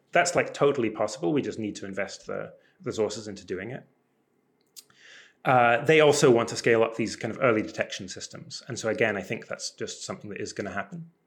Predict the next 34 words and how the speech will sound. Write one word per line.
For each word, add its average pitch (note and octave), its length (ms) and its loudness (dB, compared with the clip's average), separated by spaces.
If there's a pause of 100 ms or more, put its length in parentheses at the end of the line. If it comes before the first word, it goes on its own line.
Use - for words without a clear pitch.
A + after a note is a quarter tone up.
(640)
Uh, A2+ 180 2
again, C3 320 2
this A2 100 -2
kind A#2 140 -2
of G#2+ 60 -2
low B2 160 6
wavelength A2 580 2 (100)
lighting, C#3+ 520 0 (420)
um, G#2+ 600 0 (200)
that's C3 260 2
something G#2+ 440 -2
that, G2+ 120 -4
like, G2 240 -8
we A#2+ 60 0
need A2 200 -4
to - 60 -18
be G2+ 240 -6
investing A2+ 440 -4
a - 20 -4
lot G#2+ 160 -4
more D3 240 2
in, C#3 160 -6 (380)
um, G#2 580 -4 (480)
but - 420 -4 (280)
something, A2 320 -4
again, G2+ 280 -2
I'm F#2+ 120 -4
kind G2 180 -8
of - 140 -14
cautiously G2 760 -6
optimistic - 540 -12
about. - 400 -12 (880)
Uh, A#2 560 4 (540)
then, G3 800 2